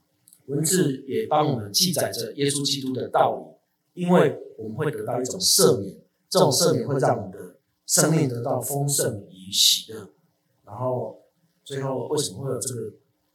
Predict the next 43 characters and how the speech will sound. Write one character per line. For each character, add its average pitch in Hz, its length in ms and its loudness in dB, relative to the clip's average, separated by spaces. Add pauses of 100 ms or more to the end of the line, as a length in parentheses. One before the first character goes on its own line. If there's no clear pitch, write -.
(320)
这 143 140 -8
个 135 100 -8
画 143 240 0
面 123 300 2
呢？ 101 60 -12
哈， 95 240 -16 (280)
啊， 110 220 -14
因 139 140 2
为 120 460 0
很 117 160 -12
希 113 200 -4
望 143 100 2
大 139 160 2
家， 127 260 0
哈， 123 240 -8 (240)
哎， 104 520 -14 (320)
习 123 240 0
惯 147 200 4
拿 110 300 -4
那 131 100 -6
个 107 300 -6
手 - 280 -2
机， 135 240 -4
哈， 127 220 -10 (240)
刚 147 160 2
才 117 240 -2
那 120 80 -2
个 117 280 -6 (140)
一 180 140 -6
直 120 200 -10
有， 101 340 -10 (340)
就 127 140 -8
把 123 100 -10
它 127 320 -8 (380)
截 196 220 2
录， 151 180 0
截 120 160 -2
录 135 160 -2
起 - 220 -2
来 - 60 -14
的 - 60 -14
时 - 140 -4
候， - 180 -10